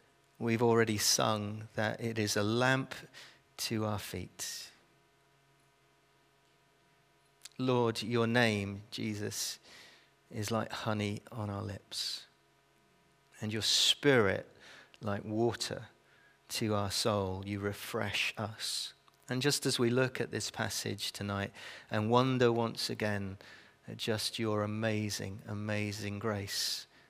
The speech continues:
and authority and truth, Lord Jesus, open our eyes that we might see you. And we pray, Lord, we pray for those, uh,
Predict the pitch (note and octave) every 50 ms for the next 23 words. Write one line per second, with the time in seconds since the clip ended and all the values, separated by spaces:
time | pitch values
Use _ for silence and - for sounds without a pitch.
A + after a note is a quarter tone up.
0 | - - A#2 G2+ G#2 G2 - - - A#2 A2+ G#2+ G2+ G2 - - - - G#2+ G#2+
1 | G#2+ G2+ - - G#2 G#2 G2+ - - - F#2+ F#2 G2+ - - - - - - A2+
2 | G#2+ G2 F#2+ - - G#2+ G#2+ G#2+ - A2 A2 - - - - A#2 A2 - - G2+
3 | G2+ G2+ G2 G2+ G2 G2 G2 F#2+ F#2+ - - - - A2 G#2 G#2 G2+ G2+ G2+ -
4 | - - - - - A2+ G#2+ G#2 G2+ G#2 G#2 - - - - - - A2+ G2+ G2
5 | G2 G2 G2+ G#2+ A#2 B2 C#3 C#3 C#3 - - D#3 D3+ C#3 A#2+ G#2 F#2+ G2 G#2 -
6 | - - - - - - - - - - - - - - _ _ _ - D#3 D3
7 | C#3+ C3+ C3+ C3 B2 - - C#3+ C3+ C3 B2+ B2+ A#2 - - B2+ A#2+ C3 B2+ B2
8 | B2 A#2+ - - - - - - A#2+ A2+ A2 G#2+ A2 G#2+